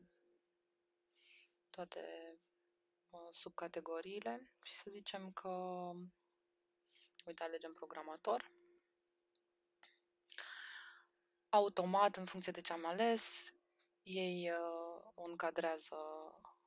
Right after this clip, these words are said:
în, uh, activitatea liberală. Din nou, puteau să mi, să mă informeze că este activitate artizanală, deci nu aici, la noi, nu online, sau activitate comercială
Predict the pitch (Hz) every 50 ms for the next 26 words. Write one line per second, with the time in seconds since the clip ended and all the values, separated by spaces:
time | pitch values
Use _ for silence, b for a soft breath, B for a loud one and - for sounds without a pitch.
0 | _ _ _ _ _ _ _ _ _ _ _ _ _ _ _ _ _ _ _ _
1 | _ _ - - 165 160 160 156 156 156 156 - 78 80 - _ _ _ _ _
2 | - _ _ _ _ _ _ _ _ _ _ _ _ _ _ - - - - -
3 | 160 160 - - 160 160 - 151 151 156 - - - - 208 214 214 208 208 214
4 | - - _ _ _ _ _ _ _ _ _ _ _ _ - 175 180 175 175 165
5 | 156 151 151 156 - _ _ _ _ _ _ _ _ _ _ _ _ _ _ -
6 | 165 - 175 170 170 165 - 165 160 160 160 160 165 - - - 165 165 165 165
7 | 165 165 165 - 57 - - - - - - - 170 165 160 160 160 165 170 185
8 | 180 _ _ _ _ _ _ _ _ _ _ _ B B B B B B B B
9 | B B - 175 170 - 175 170 165 170 175 170 165 156 - 165 165 - - -
10 | 160 160 160 156 156 156 160 - _ _ _ _ _ _ _ _ _ _ 175 175
11 | - 175 165 - - 165 170 - - 165 165 165 160 - - - 160 156 160 160
12 | 160 156 156 156 156 156 - - - - - - 165 165 160 151 147 147 156 160
13 | 156 151 - - - 151 147 147 151 156 160 156 156 151 151 147 147 143 147 151
14 | 170 196 208 214 208 190 - - 170 - - 160 165 - 165 160 160 156 - -
15 | 156 156 151 - - - 165 156 151 151 156 -